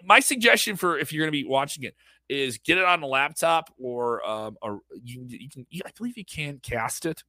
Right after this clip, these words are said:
as well to a Roku if you wanna do that as well. Uh, I don't, I don't think you know of those smart devices and different things like that.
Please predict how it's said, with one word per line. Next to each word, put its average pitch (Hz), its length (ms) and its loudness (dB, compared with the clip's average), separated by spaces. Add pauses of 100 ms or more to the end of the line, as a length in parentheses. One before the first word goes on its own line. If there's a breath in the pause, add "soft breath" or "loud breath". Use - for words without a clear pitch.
as 113 100 -6
well 117 360 2 (300 loud breath)
to 147 160 2
a 131 40 4
Roku 131 520 0 (140)
if - 80 -18
you 143 60 -2
wanna 127 180 -2
do 123 140 -6
that 117 100 -2
as 107 140 -6
well. 120 340 0 (160)
Uh, 107 200 -6
I 95 120 -6
don't, 113 220 -4
I 110 140 -2
don't 107 120 -4
think 120 240 -10
you 113 140 -4
know 110 160 -4
of 104 100 -6
those 104 140 -4
smart 107 240 -6
devices 98 480 -8
and 104 80 -12
different - 260 -14
things 98 220 -14
like 104 120 -8
that. 110 180 2